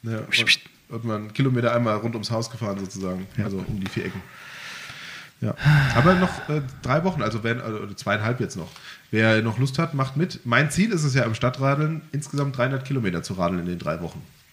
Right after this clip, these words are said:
Speaker 2: Das packst du doch.
Speaker 1: Ich bin jetzt, ich meine, das ist die Hälfte der ersten Woche rum und ich bin jetzt, ähm, Nick, ich bin sogar vor dir. Wir sind ja im selben Team.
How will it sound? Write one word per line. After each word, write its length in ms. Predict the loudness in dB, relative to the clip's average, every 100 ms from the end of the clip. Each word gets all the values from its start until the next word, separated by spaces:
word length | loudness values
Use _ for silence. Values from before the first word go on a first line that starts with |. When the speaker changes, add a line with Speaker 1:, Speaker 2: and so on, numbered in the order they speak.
| _ -20 _ _ -12 -8
Speaker 2:
Das 180 | -4 -4
packst 340 | -2 0 2 2
du 20 |
doch. 380 | 4 2 0 -10 -18 -18 -14 0
Speaker 1:
Ich 260 | 2 4
bin 180 | 6 6
jetzt, 440 | 6 2 -2 -10 -6
ich 100 | -2
meine, 140 | 0
das 120 | 0
ist 160 | -2 0
die 60 |
Hälfte 240 | 2 2 2
der 100 | 2
ersten 260 | 2 2
Woche 180 | 2 4
rum 260 | 4 2 2
und 140 | -2
ich 140 | -2 0
bin 140 | 2
jetzt, 460 | 2 0 -4 -12 -14 -20 -20 -20 -20 -20 _ 2
ähm, 720 | 4 6 6 4 4 0 -4 -8 -16
Nick, 300 | 0 2 2
ich 100 | 2
bin 140 | 2 2
sogar 220 | 4 4
vor 280 | 4 2 4
dir. 260 | 4 0 -2 -12 _
Wir 100 | -2
sind 160 | -2 2
ja 100 | 2
im 100 | 4
selben 300 | 2 2 2
Team. 320 | 0 0 -2